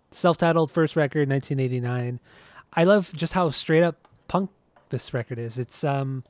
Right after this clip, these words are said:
they don't, there's no fluff. It's just all straightforward. I, I, I just, I like it for that. And I don't remember liking it this much when I listened to it, you know, the last time we did The Offspring, so maybe a couple of years ago.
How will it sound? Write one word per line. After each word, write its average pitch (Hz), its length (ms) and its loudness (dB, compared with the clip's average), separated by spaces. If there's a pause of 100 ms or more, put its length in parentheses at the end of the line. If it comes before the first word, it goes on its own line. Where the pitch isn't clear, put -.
(640)
they 147 120 8
don't, 151 380 4 (140)
there's 139 180 6
no 160 140 6
fluff. 156 600 0 (460)
It's 135 180 -10
just - 240 -6
all 143 360 2 (640)
straightforward. 139 720 0 (200)
I, 139 140 -4
I, 147 320 0
I 151 60 6
just, 139 300 -6
I 151 120 -2
like 143 320 0
it 156 80 -2
for - 160 -4
that. 120 300 -6 (640)
And 147 120 2
I 147 100 6
don't 165 220 6
remember 160 300 6
liking 143 260 4
it 151 100 2
this 147 140 2
much 151 300 0
when 139 120 0
I 123 220 0
listened 135 300 -2
to 143 100 0
it, 131 160 0 (460)
you 143 100 -4
know, 113 220 -6 (520)
the - 80 -14
last 113 240 -4
time 151 120 0
we 147 60 0
did 147 120 4
The 156 60 2
Offspring, 151 340 2
so 123 220 -4
maybe 123 200 -2
a 120 40 -2
couple 135 240 -6
of 120 60 -4
years 143 180 0
ago. 180 320 2